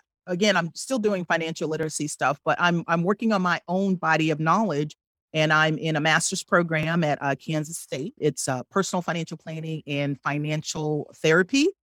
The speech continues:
because I believe the psychological side of money is a really big deal, especially when I think about my own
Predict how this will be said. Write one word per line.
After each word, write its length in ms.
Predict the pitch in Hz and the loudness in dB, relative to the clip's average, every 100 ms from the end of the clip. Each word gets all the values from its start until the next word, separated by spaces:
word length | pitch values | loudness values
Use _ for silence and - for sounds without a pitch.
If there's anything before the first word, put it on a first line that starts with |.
| _ _ | _ _
because 240 | 160 175 160 | -4 0 0
I 80 | |
believe 280 | 147 151 151 | 0 0 -2
the 80 | 147 | -4
psychological 720 | - 143 151 135 143 147 156 | -2 -2 -2 -2 -2 -4 -8
side 240 | - 147 | -4 -2
of 140 | 147 143 | -2 -2
money 340 | 143 151 208 | -2 0 0
is 160 | 143 139 - | -2 -4 -8
a 80 | 139 | -4
really 240 | 135 151 151 | 0 2 2
big 220 | 151 139 | 0 -2
deal, 220 | 156 147 | -2 0
especially 680 | 151 - 160 - 170 156 151 _ _ _ | -2 -2 -2 -2 -2 -2 -2 _ _ _
when 120 | 147 | -4
I 20 | 156 | -2
think 140 | 180 | 0
about 200 | 160 151 | 2 2
my 200 | 156 147 | 2 0
own 460 | 156 156 160 160 | 2 2 2 0